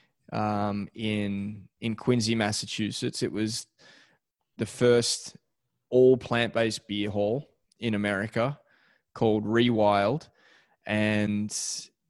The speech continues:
it got off the ground and you got it running. But I suppose some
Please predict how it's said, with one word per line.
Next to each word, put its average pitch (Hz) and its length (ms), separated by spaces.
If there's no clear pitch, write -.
it 113 140
got 131 160
off 131 120
the 127 120
ground 123 500
and 107 460
you 117 120
got 127 160
it 127 100
running. 135 500
But 104 440
I - 80
suppose 110 680
some 110 520